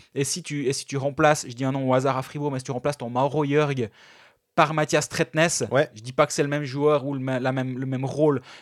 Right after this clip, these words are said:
Speaker 1: mais la, la même pièce de puzzle, on va dire. Finalement, c'est un étranger en plus, mais qui coûte pas forcément beaucoup plus cher, voire moins cher que Mauro Yerkes, qui te permet d'avoir un
Speaker 2: Même
Speaker 1: Berti ailleurs dans, dans ton, dans ton contingent,
Speaker 2: même
Speaker 1: plutôt
Speaker 2: si
Speaker 1: qu'un
Speaker 2: on le
Speaker 1: top
Speaker 2: rappelle,
Speaker 1: étranger.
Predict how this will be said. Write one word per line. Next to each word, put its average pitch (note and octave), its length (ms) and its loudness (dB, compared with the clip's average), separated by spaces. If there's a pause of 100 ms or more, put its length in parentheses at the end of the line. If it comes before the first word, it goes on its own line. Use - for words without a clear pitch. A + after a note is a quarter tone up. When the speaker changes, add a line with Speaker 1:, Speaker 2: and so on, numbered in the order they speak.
Speaker 1:
mais C3+ 100 0
la, C3 200 4
la C3 120 2
même B2+ 400 -4 (120)
pièce E3+ 360 0
de C#3 100 0
puzzle, C#3 380 0
on B2 80 -2
va B2 120 2
dire. C3+ 240 -2 (720)
Finalement, E3+ 380 0
c'est - 240 0
un F3 140 0
étranger F3 400 -4
en D3 120 0
plus, F3+ 440 -2
mais C#3+ 120 -4
qui C#3 140 -8
coûte - 200 -14
pas D#3 120 2
forcément D3+ 380 -6
beaucoup D3 180 -6
plus - 140 -8
cher, C#3 280 -4
voire D#3 360 2
moins D#3 260 2
cher E3+ 460 2 (200)
que - 80 -4
Mauro C#3+ 320 2
Yerkes, D3 260 2
qui - 160 -10
te - 40 -20
permet C#3 320 -2
d'avoir B2+ 360 2 (380)
un B2+ 60 0
Speaker 2:
Même D#3 80 4
Speaker 1:
Berti F#3+ 320 2
ailleurs C#3 260 2
dans, B2+ 200 -6
dans B2 120 -6
ton, B2 280 -8
dans A#2+ 100 -6
ton B2 100 -10
contingent, C#3+ 540 -6 (300)
Speaker 2:
même D3+ 160 4
Speaker 1:
plutôt E3 40 2
Speaker 2:
si D3 60 2
Speaker 1:
qu'un F3 80 6
Speaker 2:
on D#3 40 8
le D3+ 40 4
Speaker 1:
top C#3 100 4
Speaker 2:
rappelle, D#3 300 6
Speaker 1:
étranger. C#3+ 160 -2